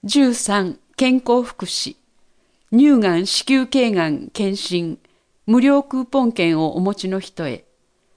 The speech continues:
有効期限が来年三月三十一日となっていますが、十二月以降は予約が取れにくくなりますので、早めに受診してください。クーポン券が届く前に検診を受けた人は、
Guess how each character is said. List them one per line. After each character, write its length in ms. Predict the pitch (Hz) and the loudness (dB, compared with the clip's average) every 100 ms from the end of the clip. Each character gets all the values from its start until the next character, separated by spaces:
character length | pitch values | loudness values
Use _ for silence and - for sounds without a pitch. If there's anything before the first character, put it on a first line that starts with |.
| _ _ _ - | _ _ _ -2
有 260 | 226 277 | 2 2
効 220 | 277 277 | 2 2
期 200 | 277 277 | 2 0
限 200 | 247 190 | 0 0
が 200 | 165 147 - | -2 -4 -2
来 240 | 214 240 | 0 2
年 180 | 233 226 | 0 0
三 240 | - 285 | 0 2
月 180 | 240 277 | 2 -2
三 260 | - 262 240 | -2 0 0
十 140 | 180 | 0
一 200 | 180 180 | -4 -2
日 220 | 233 233 - | -2 -2 -4
と 100 | 170 | -4
な 120 | 170 | -4
っ 40 | |
て 160 | 175 160 | -4 -4
い 100 | 160 | -4
ま 120 | 160 | -4
す 160 | - 147 | -4 -6
が、 180 | 139 - _ _ - | -8 -10 _ _ -8
十 180 | 190 262 | 0 4
二 140 | 262 | 4
月 280 | 262 277 240 | 4 0 -4
以 100 | 247 | -8
降 240 | - 175 | -6 -4
は 140 | 147 - | -4 -4
予 120 | 190 | -2
約 240 | 214 233 220 | -2 -2 -4
が 120 | 220 | -4
取 200 | 226 226 | -2 -2
れ 40 | |
に 100 | 233 | 0
く 140 | 226 - | -2 -8
く 80 | 175 | -6
な 120 | 165 | -4
り 120 | 170 | -4
ま 100 | 170 | -6
す 160 | 180 175 | -6 -6
の 140 | 151 | -6
で、 180 | 143 143 _ _ - | -6 -8 _ _ -6
早 220 | 226 240 | -2 0
め 140 | 226 | 0
に 180 | 214 220 | -2 -4
受 100 | 175 | -8
診 280 | 185 - 185 | -8 -4 -4
し 80 | 185 | -6
て 100 | 160 | -8
く 100 | 160 | -8
だ 100 | 160 | -10
さ 160 | 165 156 | -10 -12
い。 120 | - _ _ _ _ _ _ | -14 _ _ _ _ _ _
ク 160 | - 285 | 0 0
ー 20 | |
ポ 180 | 285 277 | 2 0
ン 80 | 240 | 0
券 200 | 202 185 | -2 0
が 120 | 180 | -2
届 300 | 233 247 262 | -2 -4 -4
く 60 | |
前 240 | 220 226 196 | -2 -2 -2
に 80 | 170 | -4
検 280 | - 214 | -4 -4
診 300 | 214 226 214 | -4 -4 -4
を 80 | 202 | -4
受 160 | 214 190 | -6 -8
け 40 | |
た 100 | 147 | -10
人 280 | 151 - 160 | -12 -14 -12
は、 180 | 139 | -10